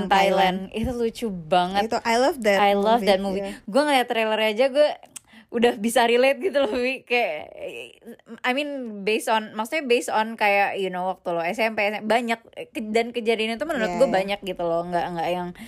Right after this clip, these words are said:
Speaker 2: sedikit. Gue rasa semua orang sih pasti mengalami sebelumnya gitu loh. Dan, dan di film itu tuh
Speaker 1: Iya.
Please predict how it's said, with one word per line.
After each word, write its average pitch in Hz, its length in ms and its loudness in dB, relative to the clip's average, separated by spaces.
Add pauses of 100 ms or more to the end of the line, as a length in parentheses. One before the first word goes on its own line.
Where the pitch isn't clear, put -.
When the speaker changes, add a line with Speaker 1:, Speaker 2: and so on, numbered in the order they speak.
(400)
Speaker 2:
sedikit. 208 560 -4
Gue 190 240 2
rasa 180 380 2
semua 185 240 -4
orang 180 160 0
sih 226 140 -4
pasti 185 320 -4
mengalami 170 580 -2
sebelumnya 170 500 -4
gitu 175 220 -6
loh. 156 240 -2
Dan, 160 240 -6
dan 160 240 -8
di 160 80 -8
film 170 340 -4
itu 170 220 -6
tuh 269 180 4
Speaker 1:
Iya. 185 300 -6